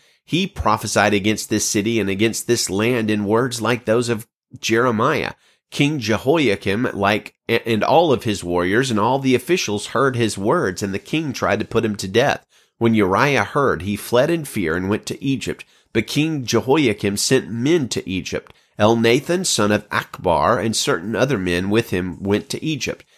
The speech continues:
They brought Uriah out of Egypt and took him to King Jehoiakim, who executed him with the sword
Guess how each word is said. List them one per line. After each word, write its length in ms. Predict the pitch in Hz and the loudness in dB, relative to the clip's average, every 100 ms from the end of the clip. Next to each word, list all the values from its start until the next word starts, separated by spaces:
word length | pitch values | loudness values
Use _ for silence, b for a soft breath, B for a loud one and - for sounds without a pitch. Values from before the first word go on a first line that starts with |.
| b - | b 2
They 120 | 110 | 2
brought 340 | 107 117 104 | 4 2 2
Uriah 540 | 107 101 113 135 139 - | 2 4 4 4 2 2
out 220 | 120 156 | 0 2
of 120 | 147 | 0
Egypt 440 | - 185 202 - 113 | -2 -2 0 -2 0
and 120 | 107 | 0
took 160 | 143 | -2
him 140 | 151 160 | -2 -4
to 60 | |
King 300 | 151 - 120 | -4 -2 -4
Jehoiakim, 720 | 113 107 127 123 87 - 90 95 | -2 -2 2 2 2 0 -2 0
who 220 | 117 - | 0 0
executed 720 | 117 139 - 143 - 135 127 120 | -6 -6 -8 -8 -4 -2 -2 0
him 180 | 120 | 0
with 180 | 117 110 | 0 -2
the 80 | 104 | -2
sword 580 | - - 180 110 87 | -2 0 2 4 2